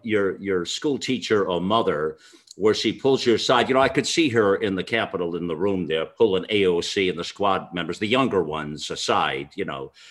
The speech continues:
She's very good at rallying the troops, actually. That's a real positive for her. She's also good at making, uh, big money, millions and millions of money she collects for the Democrat Marxist movement.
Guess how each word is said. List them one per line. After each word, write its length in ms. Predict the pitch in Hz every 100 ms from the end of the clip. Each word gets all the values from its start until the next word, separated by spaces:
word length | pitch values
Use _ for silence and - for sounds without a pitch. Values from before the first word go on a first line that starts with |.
| - - - -
She's 300 | - 247 208
very 300 | 214 170 120
good 180 | 139
at 160 | 120 92
rallying 480 | 104 110 107 95 90
the 80 | 78
troops, 420 | - 101 71 -
actually. 560 | 65 - - 65 64 58
That's 240 | 90 -
a 180 | 95 73 -
real 220 | 101 87
positive 560 | - - 113 95 90 71
for 120 | 98
her. 100 | 92
She's 240 | - 113
also 440 | 180 180 175 - 117
good 340 | - 113 110
at 200 | 104 101
making, 480 | 117 135 113 98 92 - - - -
uh, 220 | 95 95 - -
big 220 | 139 107
money, 380 | 120 101 67 53
millions 380 | 98 123 120 104
and 140 | 98
millions 380 | 92 104 101 90
of 140 | 92 76
money 300 | 95 85 87
she 320 | - 82 76
collects 420 | - 104 - -
for 260 | - 85 80
the 360 | 78 76 73 - 73
Democrat 520 | - 95 90 90 78
Marxist 640 | 90 101 98 - 85 78
movement. 480 | 104 180 - 71 55